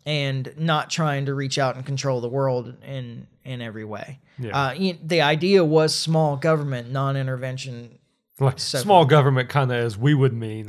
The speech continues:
Speaker 2: like, as
Speaker 1: Yeah.
Speaker 2: far as including the war state. <laughs>
Speaker 1: Well,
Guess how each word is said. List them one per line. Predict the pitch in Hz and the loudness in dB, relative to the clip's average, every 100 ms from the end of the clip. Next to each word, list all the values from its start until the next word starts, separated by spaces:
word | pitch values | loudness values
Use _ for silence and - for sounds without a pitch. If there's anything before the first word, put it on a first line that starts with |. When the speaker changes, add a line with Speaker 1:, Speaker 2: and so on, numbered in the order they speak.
| 107 | -12
Speaker 2:
like, | 104 104 | -14 -8
as | 208 175 | -4 -2
Speaker 1:
Yeah. | 101 | 2
Speaker 2:
far | 135 127 | 4 4
as | 135 | 2
including | 156 135 - 175 160 131 | 0 -2 4 6 6 4
the | 120 | 0
war | 113 107 107 | -2 -2 -4
state. | - 120 - - | -6 -8 -12 -10
<laughs> | 151 139 131 - _ _ _ _ _ | -2 0 -2 -10 _ _ _ _ _
Speaker 1:
Well, | 190 202 180 170 | 8 10 10 6